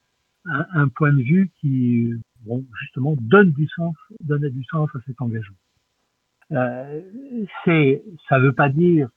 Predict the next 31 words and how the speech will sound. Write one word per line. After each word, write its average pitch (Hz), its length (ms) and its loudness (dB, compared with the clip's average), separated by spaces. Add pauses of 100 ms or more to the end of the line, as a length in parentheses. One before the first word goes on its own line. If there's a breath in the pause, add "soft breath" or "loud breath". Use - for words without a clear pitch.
(160)
que 135 240 -6 (920)
si 147 160 -2
ça 139 100 -2
avait 123 200 0
été 120 240 -6 (160)
fait, 151 160 4
il 117 100 2
aurait 117 160 0
fallu 123 280 -6
le 117 120 -8
faire 131 220 -4
aussi, 131 440 -4
euh, 110 60 -6 (460 loud breath)
de 131 180 -6
manière, 123 580 2
euh, 110 200 -4 (840)
suffisamment, 120 960 -2
euh, 117 160 -10
puissante 131 500 -2
et 131 60 -2
congruente. 143 640 2 (460 loud breath)
Euh, 135 380 2 (120)
ça 143 60 0
veut 123 160 0
pas 131 160 2
dire 143 340 8 (140)
que 135 80 -4 (240)
ça 131 100 -2
aurait 123 260 0
nécessairement, 143 1080 0 (480 loud breath)
euh, 120 360 -4